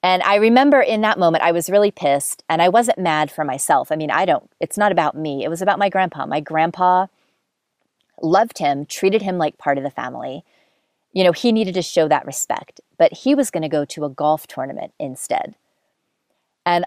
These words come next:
I was just going to have to take a cab back to the house after I flew in from the airport after the funeral, right? So that did change. He did not come to the, the funeral. I guess he just didn't want to spend the money. He had plenty,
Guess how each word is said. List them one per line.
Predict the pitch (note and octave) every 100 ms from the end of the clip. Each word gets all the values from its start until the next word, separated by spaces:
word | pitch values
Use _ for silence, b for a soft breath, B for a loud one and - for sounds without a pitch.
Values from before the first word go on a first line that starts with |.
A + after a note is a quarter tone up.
| -
I | F#3+ A3 A3+
was | F#3+ F3+
just | F3 -
going | E3+ D#3+
to |
have | E3 D3+
to | D3+
take | - D#3
a |
cab | - - E3 D#3
back | D#3 C3 -
to |
the | C#3+
house | - D#3 D3 D3+ -
after | D3+ C#3+ D3
I | C#3+
flew | - D3
in | C#3
from | C#3 C#3
the | C#3
airport | D3 C#3+ C3+ -
after | C#3+ C#3 C#3
the | C3+
funeral, | D3 C3+ C2+ G#1+
right? | - C#3+ C#3 - _ _ _ _ _ _
So | - C4 A#3+
that | C#4+ -
did | A#3+ A3
change. | - E3 D3+ -
He | F#3+
did | F#3+
not | G#3 A3
come | - F3+ D#3+
to | -
the, | D#3 C#3+ -
the | D3+
funeral. | - D3 C3+ D3+
I | D#3
guess | D3 C#3
he | - D3+
just | C#3 -
didn't | D3+ C#3+
want | C#3+ C#3+
to |
spend | - E3
the | C#3+
money. | C#3 B2+ F#3
He | E3+
had | D#3 E3 -
plenty, | - C#3 B2 F#3